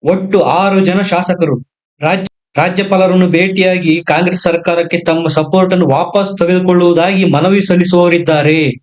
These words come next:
ಏನಿದು ವಿಷಯ, ಸಂಪೂರ್ಣ ಮಾಹಿತಿ ಕೊಡ್ತೀನಿ. ದಯಮಾಡಿ ನಮ್ಮ ಚಾನೆಲ್ ನ ಸಬ್ಸ್ಕ್ರೈಬ್ ಮಾಡಿ, ಲೈಕ್ ಮಾಡಿ, ಶೇರ್ ಮಾಡಿ.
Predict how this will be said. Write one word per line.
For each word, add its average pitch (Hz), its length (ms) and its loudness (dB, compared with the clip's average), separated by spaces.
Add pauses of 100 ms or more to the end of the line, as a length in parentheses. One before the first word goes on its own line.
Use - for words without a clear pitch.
(500)
ಏನಿದು 202 360 0
ವಿಷಯ, 185 320 2
ಸಂಪೂರ್ಣ 190 500 2
ಮಾಹಿತಿ 185 460 0
ಕೊಡ್ತೀನಿ. 170 520 0
ದಯಮಾಡಿ 175 380 2
ನಮ್ಮ 156 220 2
ಚಾನೆಲ್ 151 300 0
ನ 151 40 0
ಸಬ್ಸ್ಕ್ರೈಬ್ 175 560 0
ಮಾಡಿ, 156 420 2 (140)
ಲೈಕ್ 190 260 0
ಮಾಡಿ, 151 280 0
ಶೇರ್ 160 300 0
ಮಾಡಿ. 135 400 0